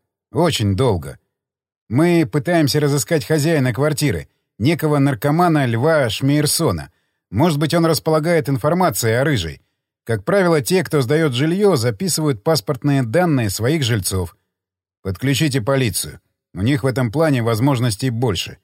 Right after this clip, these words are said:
чем у нас". "Так точно. Кроме того, господин полковник,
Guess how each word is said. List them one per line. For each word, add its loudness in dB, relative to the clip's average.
чем -8
у -2
нас". -6
"Так 0
точно. 0
Кроме 2
того, 2
господин -2
полковник, -2